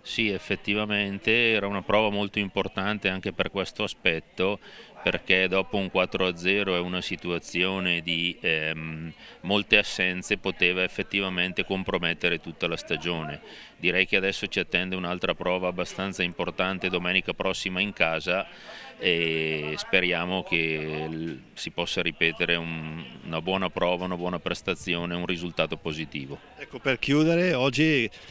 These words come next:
Speaker 2: si è felici per la vittoria, ma si è felici molto anche per il rientro del vostro bomber Franchini finalmente sul terreno di gioco.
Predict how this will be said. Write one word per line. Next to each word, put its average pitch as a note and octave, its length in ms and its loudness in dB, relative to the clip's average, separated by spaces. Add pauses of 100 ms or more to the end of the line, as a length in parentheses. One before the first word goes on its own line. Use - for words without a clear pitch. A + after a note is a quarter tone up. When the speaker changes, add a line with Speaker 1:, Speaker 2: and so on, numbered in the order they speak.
(280)
Speaker 2:
si - 200 4
è A#2+ 40 6
felici C3 420 4
per B2+ 140 4
la A#2+ 120 4
vittoria, C#3+ 500 6
ma C3+ 140 4
si - 140 2
è A#2 60 2
felici B2+ 420 4
molto A#2+ 720 4
anche A#2+ 340 2
per A#2+ 160 4
il A2+ 140 4
rientro A#2 580 4 (180)
del A2+ 140 0
vostro A#2+ 340 2
bomber B2 380 6
Franchini B2+ 500 4
finalmente A#2 520 2
sul A2+ 180 0
terreno G#2+ 300 2
di G2+ 80 2
gioco. D#2 280 -8